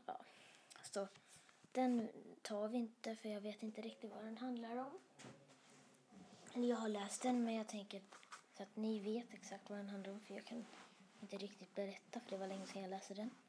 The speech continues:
Men här, den här tar vi. Julen har kommit till Uppsala och Pelle Svanslös och hans vänner längtar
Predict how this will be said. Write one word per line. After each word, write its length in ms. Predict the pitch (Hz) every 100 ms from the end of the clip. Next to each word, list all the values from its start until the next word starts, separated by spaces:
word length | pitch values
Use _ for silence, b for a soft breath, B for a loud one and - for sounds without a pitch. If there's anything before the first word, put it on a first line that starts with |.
| - B B B B -
Men 160 | 226
här, 400 | 254 359 - - - - - - - B B B
den 120 | - 247
här 140 | 294
tar 200 | - -
vi. 120 | - - - - - _ _ B B B _ _ _ -
Julen 440 | 226 269 302 302
har 100 | 311
kommit 420 | 311 269 196 180
till 340 | - - 190 233
Uppsala 680 | - - 208 190 190 - 190 - B B B B B - -
och 120 | - -
Pelle 200 | 190 190
Svanslös 960 | - 226 196 - 233 294 311 - -
och 340 | 269 269 269 277
hans 340 | 233 214 196 -
vänner 520 | 220 175 175 202 185 - -
längtar 1000 | - 214 214 - - - - 233 202 180